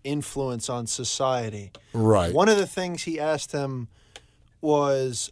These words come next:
Speaker 1: about children and should they have some sort of restriction on the social media that they're allowed, like, the age that they're allowed to use social media.
Speaker 2: What age did you start using social media?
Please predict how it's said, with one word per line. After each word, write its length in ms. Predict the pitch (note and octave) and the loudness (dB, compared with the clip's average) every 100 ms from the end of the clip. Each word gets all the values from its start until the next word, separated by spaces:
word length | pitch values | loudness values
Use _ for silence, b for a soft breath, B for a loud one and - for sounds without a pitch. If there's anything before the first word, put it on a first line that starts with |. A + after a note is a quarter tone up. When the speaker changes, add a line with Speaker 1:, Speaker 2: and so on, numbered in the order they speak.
| - | 0
Speaker 1:
about 640 | C3 A#2+ C3+ C3 B2 A#2 _ _ _ _ _ _ _ - | 0 4 4 4 2 -2 _ _ _ _ _ _ _ -6
children 640 | - E3+ E3 D3 C#3 C3+ | 0 2 2 2 -2 -2
and 240 | A#2+ A#2+ A2+ | -2 -4 -2
should 460 | - - D#3 C3 | -2 0 0 0
they 580 | B2 C#3 C3+ B2+ B2 A#2 - | 2 4 4 0 -4 -8 -6
have 260 | C#3 B2+ | -4 -2
some 240 | - D3+ C#3 | -2 -4 -2
sort 300 | - C#3 C3 | 0 2 2
of 320 | A#2+ G#2+ - _ _ _ - | 0 -6 -18 _ _ _ -4
restriction 920 | D3 - - F#3 - - - C3+ B2 | 2 2 2 2 2 2 -2 -2 -4
on 160 | C3 C3 | -4 -4
the 100 | B2 | -2
social 380 | C#3+ C3+ - | -2 -2 -4
media 320 | C3+ C3+ B2+ A#2+ | -6 -2 -2 -2
that 220 | A#2+ - | -2 -2
they're 200 | B2 A#2+ | -2 0
allowed, 420 | A#2 A#2+ A#2+ - | 2 2 2 0
like, 160 | B2 - | -6 -8
the 100 | - | -6
age 320 | D3+ C#3+ B2+ | -2 0 0
that 140 | C3 A2+ | -2 0
they're 140 | B2+ | 2
allowed 320 | A#2 A#2+ A#2+ | 2 4 2
to 80 | C3 | -2
use 560 | A#2 C3 C#3 B2 G#2+ - b b b b | -6 -2 -2 -2 -4 -10 b b b b
social 400 | - D#3 C#3 B2+ | 2 2 2 -4
media. 280 | B2+ B2+ A#2 | -4 0 6
Speaker 2:
What 160 | F3+ | 8
age 280 | G3+ G3+ D3+ | 8 6 6
did 200 | D3+ A#2 | 4 4
you 220 | A#2+ D#3+ | 4 4
start 260 | D3 B2 A2+ | 4 4 4
using 320 | G#2 G2 F#2 | 4 2 0
social 340 | F2 F2+ E2 D#2+ | 0 0 0 0
media? 320 | D#2+ D2 | 0 -2